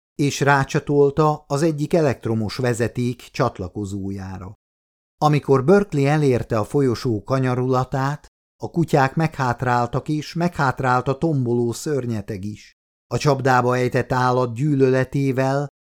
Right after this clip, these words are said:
égő szemekkel bámult ellenfeleire. A kutyákból csupán vörös szájak és ragyogó fehér fogak látszottak,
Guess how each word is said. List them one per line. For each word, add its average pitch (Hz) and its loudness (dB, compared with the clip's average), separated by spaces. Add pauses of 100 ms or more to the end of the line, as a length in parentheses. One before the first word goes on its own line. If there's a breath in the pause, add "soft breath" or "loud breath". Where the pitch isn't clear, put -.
(100)
égő 104 0
szemekkel 110 -4
bámult 110 -2
ellenfeleire. 104 -8 (640)
A 175 2
kutyákból 147 2
csupán 151 0
vörös 160 0
szájak 117 -2
és 143 -4
ragyogó 127 -2
fehér 113 -2
fogak 104 -6
látszottak, 110 -6